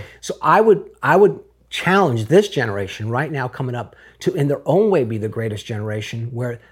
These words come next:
they show the courage to talk about these things because of the lives they're gonna save if they have the willingness to go out and say, "Hey, you know what? I'm not quite right, and here's what's going on with me, and I'm gonna get better. And now, when I get better, I'm gonna turn around and I'm gonna help other people do the same thing."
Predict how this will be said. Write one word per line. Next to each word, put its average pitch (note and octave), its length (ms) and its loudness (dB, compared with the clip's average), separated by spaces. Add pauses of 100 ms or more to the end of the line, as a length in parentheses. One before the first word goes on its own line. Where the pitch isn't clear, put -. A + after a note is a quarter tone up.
(200)
they D3+ 120 2
show C3+ 340 0
the G2+ 100 -6
courage C3+ 600 0
to A#2 80 -12
talk - 300 -8
about G2+ 240 -8
these G#2 220 -8
things G#2 340 -10 (200)
because A#2 280 -4
of A#2 80 -6
the A2 60 -6
lives A2+ 320 0
they're A#2+ 100 -6
gonna G#2 160 -6
save G#2 360 -6
if G2 140 -12
they G#2+ 100 -4
have G#2+ 220 -6
the A#2 80 -6
willingness G#2+ 420 -6
to - 100 -10
go G2 120 -6
out G2 120 -4
and G2+ 80 -12
say, G#2+ 140 -10
"Hey, B2 140 -6
you A#2+ 140 -4
know D#3 100 0
what? D3+ 140 -2
I'm D3 120 -4
not C#3+ 140 -6
quite A#2 220 -6
right, B2 260 -4 (340)
and A#2 120 -4
here's D#3 200 2
what's D3+ 120 -4
going C3+ 160 -2
on A#2+ 100 -2
with A2+ 140 -6
me, C3 300 -2
and - 120 -8
I'm B2+ 160 -2
gonna B2 200 -4 (240)
get B2 180 -6
better. C3+ 400 0 (260)
And A#2 100 -4
now, C#3 240 -2 (260)
when C#3 200 4
I D3+ 80 2
get B2 160 -2
better, A#2+ 200 -4
I'm A#2+ 100 -4
gonna B2 120 -2
turn B2+ 200 -4
around A#2+ 180 -2
and A2 40 -4
I'm G#2 80 -4
gonna G2+ 120 -8
help A#2 240 -6
other A#2 140 -6
people A2 260 -10
do G2+ 120 -10
the F#2 80 -12
same G2+ 240 -10
thing." - 220 -18